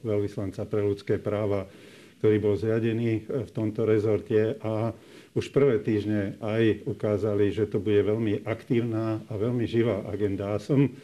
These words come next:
veľmi rád, že, e, podpora ľudských práv vo svete a demokracie si našla pevné miesto medzi prioritami nášho rezortu, rezortu diplomacie.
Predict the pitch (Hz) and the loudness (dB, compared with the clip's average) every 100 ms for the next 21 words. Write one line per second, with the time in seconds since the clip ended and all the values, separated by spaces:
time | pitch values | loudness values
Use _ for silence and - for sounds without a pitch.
0 | - - - - 127 123 120 123 151 151 | -20 -20 -20 -8 -2 2 4 4 4 4
1 | 120 120 120 101 101 117 110 110 110 - | 2 0 -2 0 -2 2 4 4 2 0
2 | 120 113 110 - 131 - 107 101 104 - | -4 -2 -2 -2 -4 -2 -2 0 -2 -2
3 | 101 - 107 110 113 107 - 104 107 - | -4 -2 -4 -2 -2 -2 -4 -4 -4 0
4 | 113 104 113 110 110 104 98 107 110 110 | 0 2 2 2 2 -2 -2 -2 -2 -2
5 | 107 104 - 113 110 107 - - - 104 | -2 -2 -2 0 2 0 -6 -16 -4 -2
6 | 107 - 104 - 123 120 113 104 104 - | -2 -4 -4 -2 -2 0 0 0 -2 -2
7 | 113 104 - 107 101 104 104 123 131 107 | -2 -2 -2 -6 -2 -2 0 2 4 2
8 | - 110 104 104 104 - - - 113 110 | 0 -4 -2 -2 -4 -16 -20 -6 -2 -2
9 | 117 113 104 113 104 117 104 107 107 110 | 0 0 2 0 -2 2 4 4 2 0
10 | - 104 110 107 120 113 107 - 120 120 | -2 0 0 0 0 0 -4 0 2 2
11 | 117 | 0